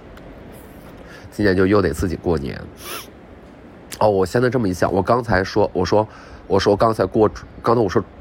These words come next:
过中国年，就是我有这么一个表述。我现在一想这个表述，说实话，其实是有点奇怪。你要非得挑这个理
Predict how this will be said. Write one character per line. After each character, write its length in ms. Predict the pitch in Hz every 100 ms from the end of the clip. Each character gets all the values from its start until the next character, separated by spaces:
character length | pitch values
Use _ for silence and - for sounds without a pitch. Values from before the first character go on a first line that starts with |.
| -
过 240 | - 143 -
中 260 | - 147
国 200 | 151 101
年， 200 | 92 82
就 80 | 85
是 80 | 117
我 160 | 104 92
有 140 | 110
这 140 | 82
么 100 | 127
一 80 | 90
个 100 | 78
表 280 | 92 104 80
述。 160 | - 98
我 40 |
现 140 | -
在 60 | 143
一 40 |
想 140 | 156 90
这 80 | 120
个 60 |
表 160 | 117 80
述， 100 | 107
说 140 | 101
实 40 | 117
话， 120 | 104
其 80 | -
实 100 | 107
是 120 | -
有 120 | 110
点 100 | 95 76
奇 420 | - - - 78
怪。 320 | 78 98 82 - - - - - - - - - - -
你 80 | 117
要 80 |
非 120 | 113 170
得 60 |
挑 220 | 123 -
这 100 | 131
个 60 | 123
理 100 | 135